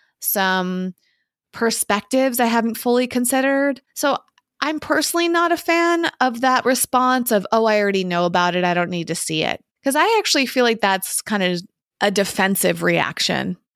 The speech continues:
and a closed-minded one. But I, I think this person's reaction was perhaps A, that it feels too depressing to watch a lot of this stuff.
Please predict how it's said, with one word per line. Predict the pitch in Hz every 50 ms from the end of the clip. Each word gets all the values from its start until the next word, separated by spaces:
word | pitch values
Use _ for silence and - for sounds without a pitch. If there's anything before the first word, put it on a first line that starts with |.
| _ -
and | 202 190
a | 196
closed-minded | - - - 226 220 202 202 190 202 180 165 170 165 180 - 131 - -
one. | 127 135 135 58 - 202 196 -
But | 269 269
I, | 277 269 269
I | 262 254
think | 254 - - - 349 392 403 -
this | 277 269 240 240 -
person's | - - 294 294 302 - - 269 247 240 226 208 -
reaction | 202 202 208 202 202 202 202 202 202 - - - 220 208 208 208 208 208 208 - _ _
was | - 240 247 -
perhaps | - 240 233 220 - 269 277 302 339 330 - - - - -
A, | 233 233 240 240 247 254 233
that | 214 208 196 - _ _ _
it | - 202 - -
feels | - - 254 254 269 269 262
too | 262 - 269 254
depressing | 226 226 - - 220 220 220 - 226 214 214 214
to | 208
watch | 190 190 190 185 190 - 208
a | 208
lot | 190 185 185
of | 190 180
this | 185 185 185
stuff. | - - - 180 175 180 180 - - - -